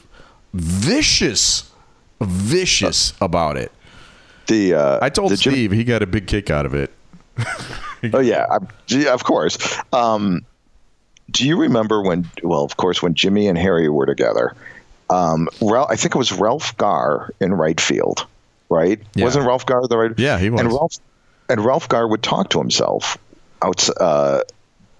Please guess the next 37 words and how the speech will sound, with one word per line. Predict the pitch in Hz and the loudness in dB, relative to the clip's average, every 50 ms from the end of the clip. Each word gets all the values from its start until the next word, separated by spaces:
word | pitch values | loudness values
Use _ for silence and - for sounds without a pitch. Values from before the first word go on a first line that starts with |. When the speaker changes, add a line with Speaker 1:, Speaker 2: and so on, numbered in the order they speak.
| _ _ _ _ | _ _ _ _
Speaker 2:
during | - 113 107 95 95 | -2 0 0 2 0
the | 98 98 | 0 0
game, | 139 170 - - - - - - | 0 -2 -2 -2 -4 -8 -8 -4
Speaker 1:
Right. | - 95 92 98 - - - 78 | -2 -2 0 0 -2 -2 0 0
<laughs> | |
Speaker 2:
while | 95 98 98 101 | 2 2 2 0
he | 101 - | -2 -2
was | - 95 - 107 | -4 -2 0 0
on | 95 92 104 | 0 0 -2
the | 127 - | -2 -2
field. | - - 151 - - - - - - - - - - - - _ - | 0 0 0 0 0 -2 -4 -6 -8 -6 -6 -6 -8 -10 -8 _ 0
And | 135 127 135 - - | 0 0 0 -2 -2
I'll | 110 117 139 | 0 0 0
never | 139 135 139 143 | 0 0 -2 -2
forget, | 135 - 131 113 110 92 | -2 -4 0 0 0 0
Jimmy | 92 101 98 113 113 | 0 0 0 0 -2
Pearsall | 113 - 107 101 98 - - 95 95 90 | 0 0 0 0 0 0 0 0 0 0
leans | - 92 107 123 117 117 123 | 0 0 0 0 0 0 0
over | 110 90 95 92 95 92 95 95 95 92 - - | 2 0 0 2 2 2 2 2 0 -2 -2 -2
while | 90 78 98 110 | 0 2 2 2
he's | 104 98 | 2 0
doing | 92 - 101 98 | 0 0 0 0
the | 101 92 | 0 0
broadcast. | - 87 82 101 92 - 104 110 - - - - - - - | 0 2 2 2 2 2 0 0 0 -2 -4 -4 -6 -2 0
"Hey, | 214 247 247 247 240 240 | 0 0 2 2 2 0
Ralph, | 220 240 254 254 254 247 214 170 - - - - - | 2 2 2 2 2 2 0 0 -2 -6 -12 -10 -6
what | - 214 233 254 | -2 0 0 2
are | 285 | 2
you | 285 262 247 | 2 2 0
saying | - - 233 262 277 294 285 277 269 254 | 0 0 0 2 2 2 2 2 2 2
out | 247 247 226 214 151 | 2 2 2 0 0
there?" | - 202 190 180 170 151 - - 214 220 262 247 - - | 0 2 2 2 2 0 -2 -4 -4 -4 -4 -4 -2 -4
Speaker 1:
<laughs> | 170 - - - 151 - - 139 139 - - 120 110 - - - - - 240 220 - - - - - - 214 202 180 - - - | -4 -4 -2 -4 -4 -2 -2 -4 -4 -2 -2 -2 -2 -4 -8 -18 -20 -16 -16 -10 -6 -6 -6 -6 -6 -8 -6 -6 -6 -6 -4 -2
I, | 139 160 185 | -2 0 0
you | 185 170 | 0 0
know, | 147 131 123 120 98 | 0 0 0 0 0
I | 87 123 139 160 160 151 139 | 0 0 0 0 0 0 -2